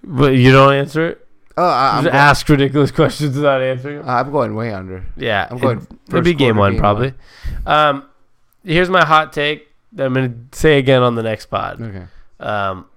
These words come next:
Speaker 1: which we'll do, we said, either tomorrow late night or Tuesday early morning
Speaker 2: Yeah.
Speaker 1: and get it out, um, for round two, round three. Jeez, conference finals
Speaker 2: Jeez, we're at the
Speaker 1: preview.
Speaker 2: conference finals, right?
Speaker 1: Yeah, conference finals preview. Um, I, I'm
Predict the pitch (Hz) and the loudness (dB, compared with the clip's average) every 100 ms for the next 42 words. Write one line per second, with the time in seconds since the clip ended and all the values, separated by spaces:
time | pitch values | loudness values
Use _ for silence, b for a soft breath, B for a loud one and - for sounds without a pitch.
0 | - 120 - 135 131 131 127 131 131 131 | -16 -14 -8 -6 -4 -4 -4 -6 -4 -4
1 | 127 143 147 151 156 151 156 151 147 147 | -4 -2 2 2 2 0 0 0 0 0
2 | 147 127 127 147 127 127 120 117 113 113 | 0 0 0 -4 -2 0 -2 -2 -2 0
3 | 110 110 107 107 107 101 101 101 - b | 0 -4 -6 -2 -2 0 -2 -4 -6 b
4 | b b - 117 104 95 95 - 117 104 | b b -6 -2 0 0 -4 -2 0 0
5 | 101 110 - 127 113 104 104 _ - 113 | -2 -12 -6 0 0 0 -6 _ -6 -4
6 | 107 117 104 117 110 120 143 151 151 - | -4 -2 2 2 2 -6 -8 -8 -12 -14
7 | 156 - 120 127 - 123 117 135 127 123 | -12 -4 -4 -2 -2 0 0 -2 0 2
8 | 104 107 104 110 107 104 113 131 113 117 | 4 2 0 -8 -10 -10 -10 -10 -6 -2
9 | 87 64 - 131 135 - 131 - 131 123 | -2 -2 0 2 0 0 0 2 2 4
10 | 117 113 B B B B - 113 113 101 | 4 0 B B B B 0 4 4 2
11 | 92 _ _ _ _ _ _ _ 120 127 | -4 _ _ _ _ _ _ _ -2 -2
12 | 127 - _ - 104 120 117 | -4 -10 _ -10 -4 -4 -4